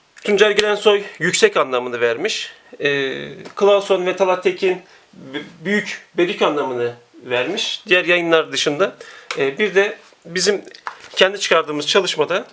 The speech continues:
baktığımız zaman biz ise, e, büyük diz, işte görkemli, azametli diz, e, değil. Biz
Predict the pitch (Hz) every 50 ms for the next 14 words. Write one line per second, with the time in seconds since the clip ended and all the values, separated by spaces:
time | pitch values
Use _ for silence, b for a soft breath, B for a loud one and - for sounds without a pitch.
0 | - _ - 160 160 160 - - 156 143 139 127 113 120 135 160 208 262 B B
1 | B B B B B B B - 165 214 226 208 185 - - 165 175 240 302 -
2 | - _ - - - - - _ _ _ _ _ _ _ _ _ B B B B
3 | B B B B B B B B B - - 139 131 131 135 180 208 226 226 -
4 | - 151 175 190 147 - - - B B B B B B B - - - - -
5 | 156 151 151 165 170 165 165 - 180 170 170 160 151 - 156 147 170 165 165 170
6 | 170 170 175 160 143 170 156 127 117 - - 147 - - 135 135 131 151 190 185
7 | 202 220 302 B B B B B B - 240 220 214 - - -